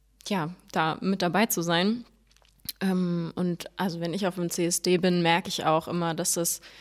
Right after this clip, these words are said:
ganz viel junge Menschen aus dem Umland auch einfach sind, die kommen. Und da denke ich immer, dass es einfach eine wunderbare Gelegenheit ist, um sich irgendwie auszutauschen und irgendwie Community zu spüren.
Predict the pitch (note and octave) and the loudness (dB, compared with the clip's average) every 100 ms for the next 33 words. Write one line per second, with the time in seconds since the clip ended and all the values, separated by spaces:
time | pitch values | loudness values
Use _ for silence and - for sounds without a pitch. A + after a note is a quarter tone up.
0 | - - - _ - E3+ F#3 - G3 F3+ | -20 -20 -20 _ -2 2 4 2 2 2
1 | F3+ F3 F3 E3+ - _ _ _ - F#3 | 4 4 2 0 -4 _ _ _ -10 -4
2 | F3 F3+ E3+ D#3+ F3+ B2 E3 - E3 G3+ | -2 0 0 0 0 -2 -2 -4 -2 4
3 | A#3+ B3+ B3 C4 C4+ - G#3 - F3+ A3 | 8 8 8 6 4 4 2 4 2 2
4 | A3 F#3+ F#3+ G#3+ G#3+ F#3+ F#3 G3+ G3 G3 | -2 -2 0 2 0 -2 -2 2 4 4
5 | G3 - - - _ _ _ _ _ F#3+ | 2 -2 -20 -20 _ _ _ _ _ -4
6 | F3+ E3+ F3+ D3+ D3 D#3 - F3 E3 D3+ | -2 -2 -4 -6 -6 -6 -6 -6 -4 -4
7 | D3+ - E3 - E3 - E3+ F3 D#3 D3+ | -4 -4 -4 -4 -4 -4 -4 -4 -4 -4
8 | F3+ F3+ D3 D#3 D#3 D#3+ D#3+ E3+ D#3+ D#3+ | -2 0 0 2 2 2 0 0 0 0
9 | D#3+ D#3+ D#3 E3+ - - E3+ E3 D#3+ - | 0 -2 0 -2 -4 -4 -4 -4 -6 -8
10 | E3 E3+ - - F3 - D#3+ E3+ D#3+ D#3+ | -8 -8 -6 -2 0 0 -2 0 0 0
11 | E3 E3 D#3+ G#2+ E3 E3 - E3 D#3+ E3+ | -2 -4 -4 -4 -6 -6 -4 -4 -4 -2
12 | D#3+ D#3+ D#3 - - F3+ F3+ F#3 F3 D#3+ | 2 2 2 -2 -6 0 4 4 4 4
13 | E3 D#3+ - - - F#3 E3+ F3 | 2 0 -4 -6 0 2 4 4